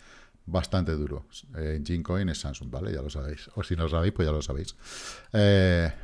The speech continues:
Mir, cuatro por ciento. Bueno, está haciendo ahí su banderita de toros para luego seguir. Em, mm, Chiliz también está muy bien. Por encima, banderita para luego seguir.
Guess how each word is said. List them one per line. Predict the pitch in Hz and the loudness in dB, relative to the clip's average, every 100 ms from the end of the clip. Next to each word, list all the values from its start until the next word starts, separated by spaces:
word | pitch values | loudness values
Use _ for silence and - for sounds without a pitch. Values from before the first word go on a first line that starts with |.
| - | -8
Mir, | 78 95 110 | -2 0 2
cuatro | 87 69 | 0 -4
por | 69 | -4
ciento. | 101 101 87 - | 0 0 0 -2
Bueno, | 82 76 | -2 -4
está | - | -6
haciendo | 78 76 | -4 -2
ahí | 73 | -4
su | - 76 73 69 | -4 -4 -2 -2
banderita | 71 71 73 73 71 | -4 -4 -4 -4 -4
de | 71 | -4
toros | 76 107 | -2 -2
para | 104 71 | -2 -4
luego | 71 69 | -4 -6
seguir. | - 65 107 117 110 - - - - | -6 0 2 2 0 -16 -20 -20 -6
Em, | 82 82 82 85 82 85 87 95 87 82 113 127 110 | 0 2 4 4 2 2 0 -2 -6 -2 0 0 -2
mm, | 73 - - | -6 -14 -14
Chiliz | - 90 92 113 | -2 2 2 0
también | - 73 85 110 | 0 -2 0 -2
está | - - | -4 -6
muy | 71 71 | -6 -2
bien. | 82 113 | 0 0
Por | 110 71 | -2 -6
encima, | 67 90 98 | -4 -4 -2
banderita | 87 69 76 90 107 | -2 -2 -4 -2 -2
para | 107 71 | -2 -4
luego | 76 73 | -4 -6
seguir. | - 69 95 104 | -6 -4 -4 -4